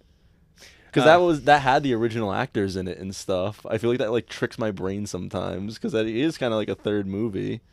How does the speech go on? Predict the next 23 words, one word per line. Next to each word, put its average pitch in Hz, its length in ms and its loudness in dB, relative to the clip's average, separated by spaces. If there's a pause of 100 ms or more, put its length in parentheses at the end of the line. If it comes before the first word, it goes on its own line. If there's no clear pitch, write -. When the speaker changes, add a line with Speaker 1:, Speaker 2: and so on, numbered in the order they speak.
(640)
Speaker 2:
I 131 80 -4
wish 110 220 -6
it 104 40 -12
was. 101 260 -12 (320)
<laughs> - 400 4 (480)
Speaker 1:
It's 101 140 -4
a 113 60 4
lot 110 240 8
of 101 80 0
fun 95 320 0
for 98 100 -6
people 95 220 -6
who 95 80 0
haven't 92 300 -2
seen 107 280 -2
it, 98 240 -4
but 110 280 8
Speaker 2:
Mm. 107 140 -12
Speaker 1:
it's - 180 0
actually 123 320 4
canon 107 460 0
to 107 120 0
the, 90 380 -2